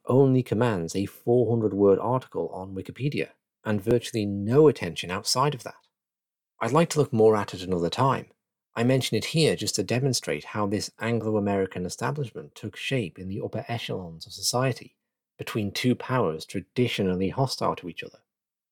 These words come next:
The war was sold to Woodrow Wilson, who prior to becoming president had no great interest in foreign affairs,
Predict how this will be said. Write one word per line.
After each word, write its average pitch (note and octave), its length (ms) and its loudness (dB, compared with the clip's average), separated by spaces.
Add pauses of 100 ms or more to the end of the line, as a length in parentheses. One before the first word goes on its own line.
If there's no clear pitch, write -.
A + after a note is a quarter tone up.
(420)
The A2+ 80 2
war D3+ 300 10
was C#3+ 160 4
sold G#2+ 360 6
to G2+ 120 2
Woodrow G2 340 4
Wilson, A2+ 520 2 (520)
who A2 100 2
prior A#2+ 280 2
to A2 100 -2
becoming G2+ 300 -4
president F2+ 480 0
had F#2 240 -2
no G#2 240 2
great G2 240 0
interest G2+ 400 -4
in F#2 100 -4
foreign F2+ 260 -4
affairs, F2 520 0